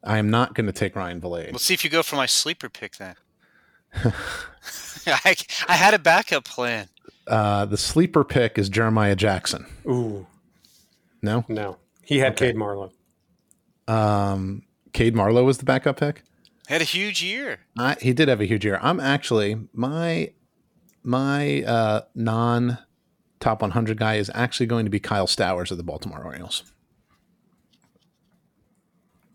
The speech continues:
Speaker 3: All right,
Speaker 1: Although I
Speaker 3: there you
Speaker 1: did
Speaker 3: have
Speaker 1: think
Speaker 3: it.
Speaker 1: about Ryan Vilade, but I feel like I can't take him now.
Speaker 2: So, well, maybe, maybe that was all mind game. I didn't want you to pick Ryan Vilade, so I, I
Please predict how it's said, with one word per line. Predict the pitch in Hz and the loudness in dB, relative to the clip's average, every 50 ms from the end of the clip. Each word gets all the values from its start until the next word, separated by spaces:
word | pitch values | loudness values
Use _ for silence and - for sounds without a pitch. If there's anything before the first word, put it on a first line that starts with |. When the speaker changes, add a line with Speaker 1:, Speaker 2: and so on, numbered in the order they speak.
| _ _ _ _ _ _ _ _ - - | _ _ _ _ _ _ _ _ -8 -4
Speaker 3:
All | 120 | -2
right, | 127 175 | 0 2
Speaker 1:
Although | - 117 120 113 | 4 4 4 4
I | 110 | 6
Speaker 3:
there | 135 | 6
you | 131 | 4
Speaker 1:
did | 117 156 | 4 4
Speaker 3:
have | 156 | 2
Speaker 1:
think | 120 101 - | 0 0 0
Speaker 3:
it. | |
Speaker 1:
about | 101 98 90 92 | 0 0 0 0
Ryan | 98 90 90 90 | -4 -4 -4 -4
Vilade, | 80 90 90 87 85 80 | -6 -4 -6 -6 -6 -6
but | - 90 | -6 -6
I | 85 | -6
feel | 82 - 117 98 | -2 0 0 0
like | 92 87 - | 0 -2 -4
I | 90 | -8
can't | - - - 95 78 - - | -10 -6 -8 -8 -8 -8 -12
take | - 76 - | -12 -12 -10
him | - - - | -10 -14 -12
now. | 80 78 85 - - - - _ _ _ _ _ _ _ _ _ _ _ _ _ | -12 -12 -12 -14 -16 -20 -20 _ _ _ _ _ _ _ _ _ _ _ _ _
Speaker 2:
So, | - - - 101 95 90 _ _ _ _ _ _ _ _ _ _ _ _ _ _ _ _ - | -18 -18 -16 -16 -18 -20 _ _ _ _ _ _ _ _ _ _ _ _ _ _ _ _ -12
well, | 127 131 | -6 0
maybe, | 143 147 160 160 160 | 4 4 4 6 6
maybe | 165 180 180 190 | 4 4 4 4
that | 170 175 180 175 | 2 2 2 2
was | 175 160 | 0 0
all | 165 165 156 151 | 0 0 0 0
mind | 139 131 135 156 175 160 | -2 -2 0 -2 -2 -2
game. | 123 117 113 107 - | -4 -4 -4 -2 -2
I | 117 123 | -2 0
didn't | 139 170 147 117 113 110 113 | 0 -2 -4 -6 -12 -12 -10
want | 113 127 151 - - | -8 -8 -8 -10 -10
you | 131 120 | -14 -14
to | 107 101 | -14 -16
pick | - - - 104 98 - - | -18 -16 -16 -16 -16 -12 -10
Ryan | 104 101 101 98 | -10 -10 -10 -10
Vilade, | 95 - 101 90 98 95 95 95 90 87 _ - - - - 117 _ - | -10 -12 -12 -12 -12 -12 -12 -14 -16 -18 _ -20 -18 -12 -12 -8 _ -2
so | 139 - - - - 170 143 | -2 -2 -2 -2 -2 0 0
I, | 113 110 110 | 0 -2 0
I | - 113 120 117 | 0 0 -2 -2